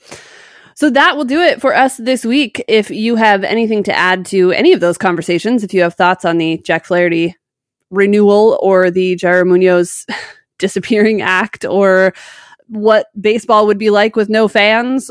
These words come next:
or on the chirp of the week, please feel free to share it with us. Make sure you check out all the other podcasts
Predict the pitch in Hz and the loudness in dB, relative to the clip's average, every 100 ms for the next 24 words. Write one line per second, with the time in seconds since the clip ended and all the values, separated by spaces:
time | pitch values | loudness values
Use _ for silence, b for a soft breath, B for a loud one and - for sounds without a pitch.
0 | - 214 220 220 214 - - 220 220 226 | -4 -2 0 0 0 -4 -2 0 0 -2
1 | - 226 240 240 220 277 196 - 254 226 | -4 -2 -2 -4 -2 -2 -2 -4 -2 -2
2 | - 214 208 220 - - 190 190 180 B | 0 -2 0 -2 -2 -4 0 2 0 B
3 | B B _ 185 202 - 190 185 196 190 | B B _ -2 0 0 0 0 -4 -2
4 | 208 196 - 190 185 - 233 294 247 233 | -4 -4 -4 0 0 2 0 0 0 0
5 | 220 208 202 220 196 - | 0 -2 0 0 -2 -4